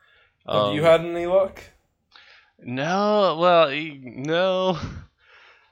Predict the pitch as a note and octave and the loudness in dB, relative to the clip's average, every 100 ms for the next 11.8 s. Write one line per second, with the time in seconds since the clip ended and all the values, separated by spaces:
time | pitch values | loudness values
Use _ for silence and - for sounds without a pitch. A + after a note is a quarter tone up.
0 | _ - B2+ C3 B2+ B2 A#2+ - D#3 A2+ | _ -4 0 4 4 2 -2 0 2 2
1 | G2 A2+ E3 D#3+ C3+ A#2 G#2+ G2 G2+ - | 0 -2 0 4 4 4 2 0 -4 -6
2 | B1 F#2 G2 - - - E2 F#2+ - G2 | -8 -4 -4 -6 -20 -14 -8 -6 -2 0
3 | G2 G#2 A2 G2+ B2+ A2+ G2 F#2 F2 F2 | 0 -2 -8 -4 2 2 2 -4 -4 -2
4 | F#2+ F2+ F2+ F#2 F2+ F2 E2+ E2+ F2+ F2 | -2 -4 -8 -10 -8 -6 -8 -8 -8 -6
5 | F#2+ F2+ F2 F#2+ F2 E2 - G2+ A#2 A2 | -4 -4 -4 -6 -8 -8 -6 -4 -2 -2
6 | A#2+ G#2 G2 D#2+ G2+ F#2+ F#2 F#2+ F2+ G2+ | -2 0 -2 -4 -4 -2 -2 -4 -6 -4
7 | G2+ G#2 G#2 G2 F#2 E2 F#2+ F#2 F#2 E2+ | 2 2 2 0 -4 -6 -6 -6 -8 -6
8 | F#2 - F#2 F2 F2 - D2+ D#2 - E2+ | -8 -6 -6 -6 -8 -10 -10 -10 -8 -8
9 | E2+ D#2+ - G2 F#2 F2 E2+ D#2+ F2+ F2 | -8 -10 -4 -4 -4 -4 -4 -2 -2 -2
10 | F#2+ E2+ E2+ E2 E2+ E2+ - F#2 F#2 E2+ | -6 -6 -8 -8 -6 -6 -8 -8 -6 -4
11 | - D#2+ E2 - F#2 - D#2+ D2 | -6 -10 -10 -8 -8 -10 -14 -18